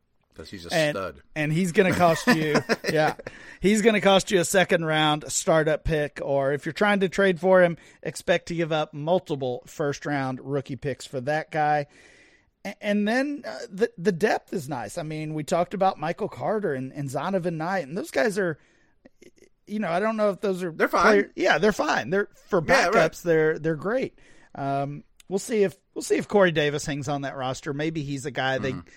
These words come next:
Speaker 2: they get rid of to, to save a little money. But, uh, yeah, you already mentioned it. We both still like Elijah Moore. Uh, it feels weird to say this about a team because it is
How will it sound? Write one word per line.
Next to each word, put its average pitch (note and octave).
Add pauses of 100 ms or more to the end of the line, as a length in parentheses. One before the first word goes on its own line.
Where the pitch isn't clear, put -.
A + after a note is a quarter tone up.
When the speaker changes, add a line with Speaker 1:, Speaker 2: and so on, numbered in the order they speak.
(140)
Speaker 2:
they D#3
get D3
rid C#3+
of C#3
to, C3 (160)
to D#3+
save D#3
a C#3+
little D3
money. C#3+
But, C#3 (420)
uh, C3+
yeah, F3+
you C#3
already E3+
mentioned D3+
it. G#2+
We C3+
both D3
still D#3
like D3
Elijah C#3
Moore. D3+ (440)
Uh, D#3
it D3+
feels G#3
weird F#3+
to G#3
say G3+
this A#3
about C#3+
a C3
team D3+
because D3+
it C3+
is C#3+